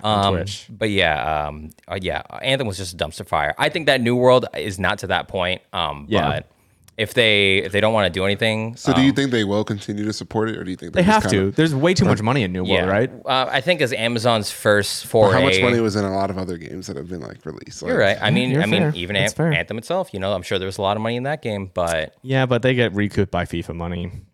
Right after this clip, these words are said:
Speaker 2: Right.
Speaker 1: fifa and Madden money can recoup all that shit.
Speaker 2: Uh, we'll see. I'll, I'll go back to Anthem, um, probably in, like, four or five months, and I'll, I'll give it a try, but
Speaker 1: Mm-hmm.
Speaker 2: I'm just, uh, the fact that Anthem was sixty dollars on release and, like,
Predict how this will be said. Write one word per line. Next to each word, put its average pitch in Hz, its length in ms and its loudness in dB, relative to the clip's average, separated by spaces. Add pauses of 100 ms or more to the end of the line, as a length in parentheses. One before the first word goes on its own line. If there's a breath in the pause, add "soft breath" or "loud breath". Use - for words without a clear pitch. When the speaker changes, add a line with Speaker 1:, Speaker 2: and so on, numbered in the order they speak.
(120)
Speaker 2:
Right. 120 160 0
Speaker 1:
fifa 110 360 4
and 92 300 0
Madden 90 280 0
money 92 400 0 (120)
can 87 180 -8
recoup 90 340 -2
all 82 140 -8
that 82 180 -8
shit. 82 340 -6 (120)
Speaker 2:
Uh, 87 180 -6
we'll 180 160 0
see. 85 300 -4
I'll, 147 240 2
I'll 160 160 2
go 185 100 2
back 160 220 2
to 151 100 -4
Anthem, 104 800 -2 (100)
um, 71 520 -8 (260)
probably 95 280 -4
in, 78 120 -8
like, - 160 -14
four - 180 -14
or - 60 -10
five 82 280 -12
months, 80 440 -12
and 101 80 -4
I'll, 98 180 0
I'll 101 140 2
give 104 160 2
it 90 80 -2
a 82 80 0
try, 78 400 0
but 73 320 -2
Speaker 1:
Mm-hmm. 78 200 -2 (440 soft breath)
Speaker 2:
I'm 85 180 -4
just, 90 300 -4
uh, 76 360 -2
the 110 120 -2
fact 160 240 2
that 131 260 4
Anthem 107 280 -2
was 92 120 -2
sixty - 300 -4
dollars 85 340 2
on 82 120 -4
release 80 440 -8
and, 80 180 -10
like, 78 320 -8